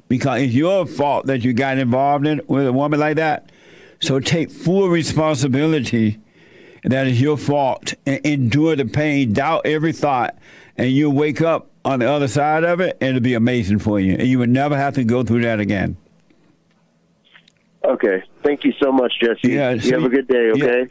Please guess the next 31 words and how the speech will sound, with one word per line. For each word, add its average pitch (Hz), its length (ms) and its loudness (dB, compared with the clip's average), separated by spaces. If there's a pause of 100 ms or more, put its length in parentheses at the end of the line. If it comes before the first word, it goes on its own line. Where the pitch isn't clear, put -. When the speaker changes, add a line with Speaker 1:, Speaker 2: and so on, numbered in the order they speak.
Speaker 2:
okay? 117 80 0
Speaker 1:
So 151 120 0
you 175 180 2
made 196 280 2
her 180 160 0
your 156 200 0
God. 139 520 0
So 135 180 0
endure 147 540 0
losing 151 480 4
your 131 200 2
God 139 560 0 (360)
so 139 160 0
you 139 240 2
can 139 240 0 (180)
return 139 520 0
to 123 100 0
the 117 80 0
real 147 300 2
God, 92 440 -2 (400)
which 139 220 -2
is 120 120 0
within 123 380 2
you, 107 160 2
all 98 120 0
right? 127 280 -2
And 120 100 0
then 165 140 0
you'll 160 140 2
be 127 100 -2
fine. 98 340 -2